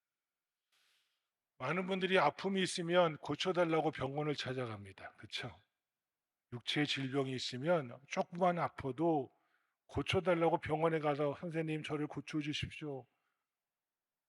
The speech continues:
근데 많은 분들이 육체의 질병은 병원을 찾아가는데 내 영혼의 질병을 고치신 분은 누구세요? 하나님이신데 내가 영혼이 고장난 걸 몰라요.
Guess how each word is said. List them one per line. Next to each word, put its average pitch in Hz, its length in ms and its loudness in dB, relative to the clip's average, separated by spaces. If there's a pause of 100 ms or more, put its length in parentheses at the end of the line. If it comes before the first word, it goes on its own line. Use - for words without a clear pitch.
(460)
근데 196 180 2 (140)
많은 180 320 2
분들이 202 220 0
육체의 185 420 2
질병은 196 460 4
병원을 170 400 6
찾아가는데 165 1040 0 (560)
내 180 180 10
영혼의 208 480 8
질병을 180 640 2
고치신 156 580 -2
분은 151 180 -4
누구세요? 135 540 -2 (1300)
하나님이신데 175 1040 2
내가 165 280 8
영혼이 165 360 6
고장난 160 480 2
걸 151 160 2
몰라요. 110 800 -6